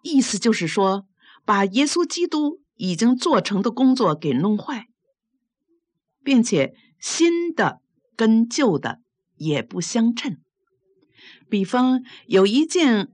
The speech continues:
旧的黑布衫破了一块，若是用一块新的白布来补上，颜色的不同一望而知。补衣服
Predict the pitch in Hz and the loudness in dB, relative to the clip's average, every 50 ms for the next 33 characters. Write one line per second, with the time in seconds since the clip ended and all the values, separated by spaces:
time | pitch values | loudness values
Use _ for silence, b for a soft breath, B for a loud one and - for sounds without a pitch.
0 | _ _ _ _ _ _ _ - - 381 381 330 262 214 190 175 170 147 143 147 | _ _ _ _ _ _ _ -2 2 2 4 4 4 2 2 0 0 -2 -2 -2
1 | - - 262 247 247 233 202 165 - - 240 247 240 240 - _ _ _ _ _ | -2 -2 0 0 0 -2 -4 -2 0 2 2 2 2 0 -4 _ _ _ _ _
2 | _ _ _ _ _ _ - - 320 277 240 208 175 185 185 190 - - 226 - | _ _ _ _ _ _ -6 -2 0 0 2 2 0 0 -2 -2 -2 -2 -4 -4
3 | - _ _ _ _ _ _ _ _ _ _ _ _ _ b b b b b 226 | -4 _ _ _ _ _ _ _ _ _ _ _ _ _ b b b b b 2
4 | 247 233 - 254 226 220 254 226 196 175 214 233 240 - 247 185 165 165 - - | 2 2 2 2 2 2 2 2 2 2 -2 -2 -2 -2 0 0 0 -2 -2 0
5 | - 269 277 269 240 180 - - 165 160 170 208 - 415 359 240 143 - - 143 | 2 4 4 4 2 0 -2 -2 0 0 0 0 0 -2 -2 -2 -2 -4 -6 -6
6 | 139 - - - 101 90 - - 156 - _ _ _ _ _ _ _ _ _ _ | -8 -8 -10 -14 -14 -12 -10 -10 -10 -10 _ _ _ _ _ _ _ _ _ _
7 | _ _ _ _ B B B B B B B - 196 220 226 254 302 381 415 427 | _ _ _ _ B B B B B B B -2 0 2 4 4 4 2 2 0
8 | - - 277 214 196 196 185 - 208 180 - - 185 147 151 165 180 196 - _ | 0 0 0 2 2 0 0 -2 -2 -4 -2 -2 0 0 0 0 -2 -6 -8 _
9 | _ _ _ - 165 190 220 240 226 180 135 - - 135 147 156 156 - 165 165 | _ _ _ -6 -4 -2 0 0 0 0 0 0 0 0 -2 -2 -4 -8 -10 -10
10 | 165 _ _ _ _ _ _ _ _ _ _ _ _ _ _ _ _ _ _ _ | -12 _ _ _ _ _ _ _ _ _ _ _ _ _ _ _ _ _ _ _
11 | _ _ _ _ _ _ - 170 160 151 151 160 156 - 262 262 285 330 - - | _ _ _ _ _ _ -12 -10 -8 -6 -6 -6 -4 -2 0 2 2 0 0 -2
12 | 202 147 120 - 117 | -6 -6 -6 -8 -10